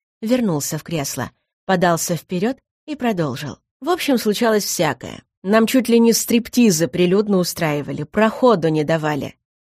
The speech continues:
Вот почему возникла волна опровержений. Разные издания, интернет, телевидение и радио наперебой твердили, что ничего подобного нет в помине.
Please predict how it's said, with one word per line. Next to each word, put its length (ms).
Вот 220
почему 420
возникла 540
волна 440
опровержений. 880
Разные 440
издания, 640
интернет, 680
телевидение 920
и 180
радио 500
наперебой 520
твердили, 600
что 300
ничего 580
подобного 640
нет 280
в 60
помине. 520